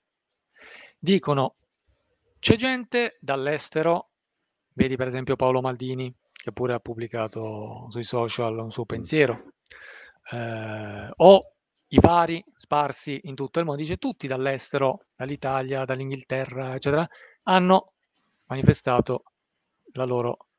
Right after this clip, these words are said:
Speaker 1: solidarietà per quello che è successo e anche hanno condannato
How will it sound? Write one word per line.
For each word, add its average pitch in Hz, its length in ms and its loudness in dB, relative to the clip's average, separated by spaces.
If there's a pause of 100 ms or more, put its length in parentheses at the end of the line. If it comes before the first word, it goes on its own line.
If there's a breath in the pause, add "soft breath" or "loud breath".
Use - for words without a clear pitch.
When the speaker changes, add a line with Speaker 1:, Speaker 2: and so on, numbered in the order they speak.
(400)
Speaker 1:
solidarietà 123 680 -6 (220)
per - 120 -10
quello 117 160 -6
che 120 80 -10
è - 40 -6
successo - 640 -4
e 160 80 -4
anche 123 260 -2
hanno 123 140 -6
condannato 160 800 2